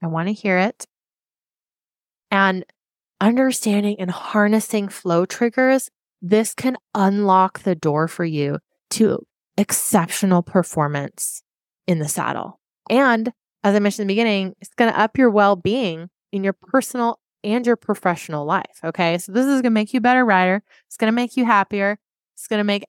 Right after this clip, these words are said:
everything <laughs> in your life better, okay? Science has shown that it's true.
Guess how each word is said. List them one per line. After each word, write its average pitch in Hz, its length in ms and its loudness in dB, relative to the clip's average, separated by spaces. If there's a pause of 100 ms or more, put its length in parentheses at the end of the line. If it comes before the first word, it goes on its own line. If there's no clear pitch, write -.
(100)
everything 277 520 2
<laughs> 302 120 -2
in 302 140 4
your 262 160 6
life 240 240 2
better, 190 520 0
okay? 214 420 2 (840)
Science 240 540 -4
has 233 140 -2
shown 214 340 -4 (240)
that 208 120 0
it's - 220 -6
true. - 380 -4